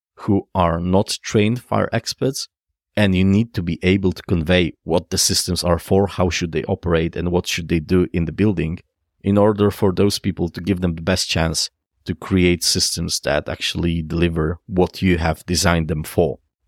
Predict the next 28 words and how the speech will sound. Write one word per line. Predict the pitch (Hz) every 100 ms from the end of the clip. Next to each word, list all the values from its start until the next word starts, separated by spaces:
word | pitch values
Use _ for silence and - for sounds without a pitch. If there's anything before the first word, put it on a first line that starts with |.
| -
And | 87
if | 90 98
you |
don't | 98 113
do | 127
that, | 123 - -
unfortunately, | 85 80 110 - 107 101 -
it's | 90 - - -
not | 85 82 85 -
gonna | 73 76
work. | 76 73 - _ - - _ _ _ _ _
So | - - 117 113 110 -
that | 127 156
would | 151
be | 131 117 - _
it. | 139 113 95 - -
I |
think | 107 165 156
it | 113 95
is | 104
an | 95
important | 87 - 110 - 101 -
episode | 101 143 110 131 135 - _ _ _
because | 92 - 98 -
of | 80
my | 87 90
experience | 98 - - 90 80 85 -
with, | 90 80